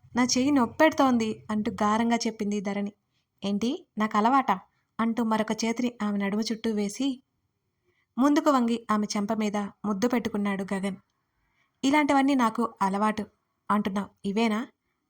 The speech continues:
ఆమెని అడుగుతూనే ఆమె మెడవంపులో మరొక ముద్దు పెట్టుకున్నాడు అతను. మెలికలు తిరిగింది అతని కౌగిలిలోనే ధరణి.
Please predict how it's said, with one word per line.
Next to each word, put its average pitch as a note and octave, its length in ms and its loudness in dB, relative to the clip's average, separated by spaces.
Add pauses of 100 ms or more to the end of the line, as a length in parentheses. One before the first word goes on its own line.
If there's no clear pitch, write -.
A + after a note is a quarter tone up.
ఆమెని A3+ 440 0
అడుగుతూనే A#3+ 640 0
ఆమె G#3+ 160 0
మెడవంపులో G#3 720 -2 (340)
మరొక G#3+ 260 0
ముద్దు G3+ 340 0
పెట్టుకున్నాడు G#3+ 540 -2
అతను. G#3 300 -4 (380)
మెలికలు A#3+ 340 0
తిరిగింది A3 440 0
అతని G#3 240 -2
కౌగిలిలోనే G#3 760 -2
ధరణి. G3+ 340 -4